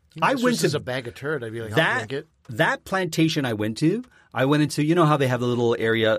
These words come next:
Speaker 1: for the public to go and try the coffee and whatnot? They couldn't have been nicer. They were super nice. They were super lovely.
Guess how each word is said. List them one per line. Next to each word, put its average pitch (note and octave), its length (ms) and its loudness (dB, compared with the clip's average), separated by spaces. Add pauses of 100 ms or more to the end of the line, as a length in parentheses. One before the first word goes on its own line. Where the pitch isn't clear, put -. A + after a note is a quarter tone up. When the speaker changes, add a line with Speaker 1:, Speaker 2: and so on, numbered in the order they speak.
(160)
Speaker 1:
for A2 500 0
the G2+ 100 -4
public A2 340 0
to A2+ 100 -4
go G2+ 260 0
and G2 120 -4
try G#2 200 -2
the G2 120 -4
coffee G#2 300 -4
and G2+ 100 -2
whatnot? B2 240 -2 (200)
They D3 200 2
couldn't F3 480 0
have D#3+ 200 2
been B2 340 2
nicer. G2 500 -6 (240)
They C#3 100 4
were A#2+ 160 2
super F3 480 2
nice. E3 360 2
They B2 100 -2
were G2+ 120 -4
super D#3+ 300 0
lovely. C#3+ 360 2